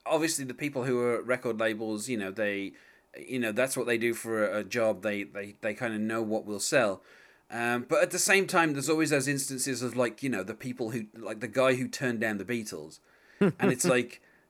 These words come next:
Speaker 1: they don't, like, they don't know everything,
Speaker 2: Oh,
Speaker 1: and
Speaker 2: no. <laughs>
Speaker 1: sometimes, and sometimes what's popular is something that you don't expect, rather than you know, what is kind of expected. And I think that's sometimes also what Prince was fighting against was, like, you know, he wanted to release triple albums, and Warner Brothers were always like,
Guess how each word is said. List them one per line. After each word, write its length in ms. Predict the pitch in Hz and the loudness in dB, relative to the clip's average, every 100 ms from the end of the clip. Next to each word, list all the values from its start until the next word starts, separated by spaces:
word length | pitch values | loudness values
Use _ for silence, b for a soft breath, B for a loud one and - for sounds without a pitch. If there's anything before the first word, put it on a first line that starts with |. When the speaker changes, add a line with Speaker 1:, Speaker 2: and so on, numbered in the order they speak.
| - | 0
Speaker 1:
they 140 | 156 | 2
don't, 240 | 147 185 185 | 8 8 8
like, 180 | 170 | 6
they 140 | 151 151 | 6 6
don't 260 | 170 170 | 8 6
know 200 | 139 139 | 4 6
everything, 540 | 156 143 110 110 104 107 | 6 6 2 0 -2 0
Speaker 2:
Oh, 60 | - | 4
Speaker 1:
and 200 | 165 135 | 6 8
Speaker 2:
no. 320 | 190 107 117 | 8 6 4
<laughs> 20 | - | 6
Speaker 1:
sometimes, 720 | 175 165 190 143 135 127 - | 6 6 6 6 6 2 2
and 160 | 147 139 | 4 6
sometimes 480 | 190 175 170 143 | 6 8 8 8
what's 240 | 127 170 - | 8 6 6
popular 580 | - 165 165 127 113 110 | 4 4 4 4 4 2
is 200 | 123 117 | -2 0
something 300 | 143 131 127 | -2 0 0
that 160 | 120 120 | -2 -2
you 80 | |
don't 300 | 113 135 156 | 0 4 6
expect, 480 | 123 - - 101 - - | 4 0 -2 -2 -4 -4
rather 360 | 117 113 110 | 0 0 0
than 380 | 107 107 104 98 b b b - | 0 0 0 -4 b b b -6
you 140 | 123 | -2
know, 160 | 110 104 | 0 0
what 240 | 110 107 | 0 -2
is 100 | 107 | -2
kind 220 | - 113 | -2 -4
of 80 | 104 | -4
expected. 520 | 104 - 135 - 101 | -4 0 0 0 -4
And 120 | 107 | -2
I 40 | 110 | -2
think 240 | 156 139 | -2 -2
that's 200 | 135 127 | -2 -4
sometimes 500 | - 143 139 135 120 | -4 -2 0 0 2
also 220 | 127 127 | 0 0
what 200 | 117 113 | 0 -2
Prince 220 | - 117 110 | -2 -4 -4
was 140 | 107 | -8
fighting 320 | - 131 113 | -2 0 0
against 340 | 104 101 92 107 | -4 -6 -8 -10
was, 160 | 98 | -6
like, 300 | 107 98 - B B B B B B | -4 -4 -8 B B B B B B
you 120 | 135 | -2
know, 180 | 113 101 | 0 0
he 140 | 131 | 0
wanted 260 | 131 151 160 | 2 4 2
to 100 | 135 | 0
release 340 | 120 120 110 | 2 0 0
triple 360 | - 139 135 117 | -2 -2 2 2
albums, 420 | 120 107 104 98 | 2 0 -4 -4
and 240 | 104 107 | -4 -2
Warner 240 | 120 135 131 | 2 4 4
Brothers 300 | 120 110 107 | 2 0 -2
were 160 | 120 | 2
always 200 | 117 110 | 4 2
like, 240 | 113 104 | 0 -2